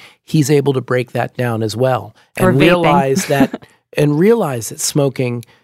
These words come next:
Speaker 1: is not what makes you famous, but that someone put those two things together to manipulate him to thinking that.
Speaker 2: Hmm.
Speaker 1: So, Adam, make sure that your end goal here is to have your son begin to assess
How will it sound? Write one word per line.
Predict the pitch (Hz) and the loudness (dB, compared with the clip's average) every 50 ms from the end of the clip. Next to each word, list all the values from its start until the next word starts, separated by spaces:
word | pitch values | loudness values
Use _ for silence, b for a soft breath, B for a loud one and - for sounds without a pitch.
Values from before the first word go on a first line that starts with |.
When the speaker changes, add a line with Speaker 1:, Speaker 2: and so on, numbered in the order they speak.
| b b _ _ | b b _ _
Speaker 1:
is | - 147 131 123 | 0 0 2 2
not | 139 139 147 151 151 - | 0 0 0 -2 -4 -2
what | 135 131 - - | -4 -4 -2 -2
makes | 135 131 127 - - | -2 -4 -2 -4 -6
you | - 117 | -6 -6
famous, | - - 131 131 131 131 131 117 - | -4 -2 0 0 0 -2 -4 -4 -6
but | - 117 107 - | -8 -8 -6 -4
that | - 170 160 - | -4 -6 -4 -2
someone | - - 151 151 151 151 135 123 | -2 -2 0 0 0 -2 -4 -4
put | - - 156 - _ | -4 -4 -4 -2 _
those | 151 143 135 120 - | 0 0 0 -2 -4
two | - - 147 127 | -4 -4 -4 -4
things | - - 139 131 131 123 - | -2 -2 -2 -2 -2 -4 -6
together | - 123 117 131 131 131 127 127 117 - B B B B B B B _ - | -8 -4 -2 0 0 0 -2 -4 -6 -8 B B B B B B B _ -4
to | - 139 | -2 -2
manipulate | 127 123 120 127 127 - 147 135 127 127 127 120 | 0 0 0 0 0 0 2 2 2 2 0 0
him | - - 135 123 113 | -2 -2 -4 -2 -4
to | 107 | -6
thinking | 101 - - - 139 139 135 - 117 98 | -8 -10 -6 -4 -4 -4 -2 -4 -6 -8
that. | 95 92 92 90 92 - _ _ - | -6 -8 -8 -10 -12 -14 _ _ -2
Speaker 2:
Hmm. | 196 190 190 185 180 175 170 | 0 2 2 2 2 2 2
Speaker 1:
So, | 165 160 175 202 170 | 2 4 4 4 4
Adam, | 156 175 151 147 139 135 131 131 151 | 2 2 0 0 0 -2 -4 -4 -2
make | 196 214 226 - | -2 0 0 -2
sure | - - - 226 196 | -2 0 2 2 2
that | 180 170 170 | 2 0 -4
your | 160 156 151 151 | -2 -2 -2 0
end | 160 165 185 214 220 | 2 2 2 2 4
goal | 196 190 180 175 156 | 4 4 4 4 2
here | 123 123 127 117 120 120 | 0 -2 -4 -4 -4 -6
is | 117 - - - | -6 -6 -6 -4
to | - 139 | -4 -2
have | 120 139 160 175 185 196 | 0 0 0 0 2 0
your | 190 160 | 0 -2
son | 143 - - 160 160 160 156 135 B B B B B _ _ | 0 0 0 0 0 0 -2 -4 B B B B B _ _
begin | - 156 156 180 196 196 196 | -2 0 2 4 2 2 2
to | 190 180 | 2 2
assess | 160 139 - - 165 165 151 147 - - | 2 0 0 0 0 0 0 -2 -4 -8